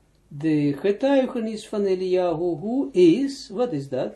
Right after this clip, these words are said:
Hoe, wat naar krachten, wat betekent dat? Achtendertig. Is lahavir et rato, om het kwaad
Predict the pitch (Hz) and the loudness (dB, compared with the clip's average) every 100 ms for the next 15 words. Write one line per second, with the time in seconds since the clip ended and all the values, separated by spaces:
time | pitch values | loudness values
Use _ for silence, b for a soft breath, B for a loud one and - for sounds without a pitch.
0 | - 143 240 170 196 214 185 196 185 208 | -12 -6 -4 -2 -2 -2 -2 -4 -4 -2
1 | 185 - - 139 165 165 170 170 147 139 | -2 -4 -6 -6 -4 -4 -4 -4 -4 -2
2 | 127 101 92 - b b b b b b | -6 -6 -12 -20 b b b b b b
3 | b b 147 143 - 131 107 101 - - | b b -6 -6 -6 -10 -10 -16 -20 -20
4 | _ 180 220 214 - 156 156 139 120 113 | _ -10 -8 -10 -10 -6 -4 -4 -6 -10
5 | 113 214 233 208 170 170 190 214 208 151 | -10 -8 -6 -4 -6 -10 -12 -12 -10 -10
6 | 143 151 151 - 220 190 139 - 185 165 | -8 -8 -8 -10 -8 -6 -6 -2 0 2
7 | 117 b b b b b b b _ _ | -2 b b b b b b b _ _
8 | _ 151 165 - - 180 226 202 160 123 | _ -4 -4 -6 -6 -2 0 0 -2 -6
9 | 117 - | -10 -18